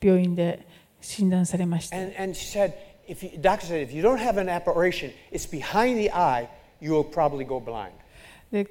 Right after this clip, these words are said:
Speaker 1: それは眼球の裏の方にあるものだから、手術しなければ失明しますよってこう言われたそうです。
Speaker 2: So she came for prayer.
Speaker 1: で、そのためにお祈りに来-、
Speaker 2: And every Sunday she
Speaker 1: 来られたんですね。
Speaker 2: came for prayer for I don't know how long,
Speaker 1: 毎週、
Speaker 2: many times.
Speaker 1: 毎-、もう毎週、毎週祈りました。
Speaker 2: And one day she came to church.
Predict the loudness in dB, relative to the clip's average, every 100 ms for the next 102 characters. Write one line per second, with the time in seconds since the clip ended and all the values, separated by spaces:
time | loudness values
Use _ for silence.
0 | -8 -2 2 4 4 2 0 2 2 2
1 | 2 2 4 4 6 6 4 6 6 6
2 | 4 4 4 2 0 0 0 0 0 0
3 | 0 0 0 0 4 6 6 4 -2 -20
4 | -16 -8 -4 0 2 2 2 0 0 0
5 | 0 -2 -2 -2 0 0 0 0 0 -4
6 | -4 -6 -4 -6 -2 -2 -4 -10 -12 -12
7 | -14 -20 -20 _ -2 -2 -4 -14 -8 -4
8 | -2 0 -2 -4 -4 -2 0 2 2 2
9 | 0 -4 -6 -4 -4 -4 -4 0 0 0
10 | 0 -2 -4 -6 -6 -4 -4 -4 -2 0
11 | 0 -2 -4 2 4 4 4 0 -4 -10
12 | -4 -2 -2 -4 -2 0 -2 -2 -2 -2
13 | -4 -4 -4 0 0 2 2 2 0 -4
14 | -10 -4 0 2 2 0 -2 -2 -4 -4
15 | -6